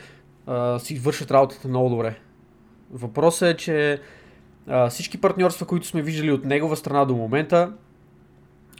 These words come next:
а, било то с Mixer, било то с, а, с Red Bull или с, а, някоя друга компания, са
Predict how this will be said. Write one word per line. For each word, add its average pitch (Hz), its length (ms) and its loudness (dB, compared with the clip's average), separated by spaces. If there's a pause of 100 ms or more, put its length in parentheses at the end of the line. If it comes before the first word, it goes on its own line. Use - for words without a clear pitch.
а, 117 180 0
било 110 280 0
то 139 140 0
с 131 120 -6
Mixer, 147 640 -2
било 131 360 0
то 139 160 -2
с, - 380 -14
а, 113 320 -6 (180)
с - 300 -16
Red 151 180 2
Bull 156 340 0 (540)
или 127 160 -4
с, - 320 -12
а, 131 140 2
някоя 139 340 0
друга 139 260 -2
компания, 147 540 0 (360)
са 127 720 0